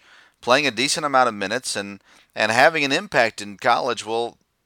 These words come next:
those guys all have turned into serviceable pros. I mean, you would argue Dion Waiters was maybe the, the least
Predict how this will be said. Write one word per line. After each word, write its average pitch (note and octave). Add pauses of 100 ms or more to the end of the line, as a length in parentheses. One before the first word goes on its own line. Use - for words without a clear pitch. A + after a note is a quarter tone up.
(120)
those C3+
guys A#2
all C#3
have A2
turned A#2+
into A#2 (800)
serviceable D#3+
pros. E3+
I A2
mean, G#2+
you G#2+
would G#2
argue G#2+
Dion G2+
Waiters G#2
was F#2
maybe G2+
the, F#2 (260)
the F#2
least F#2+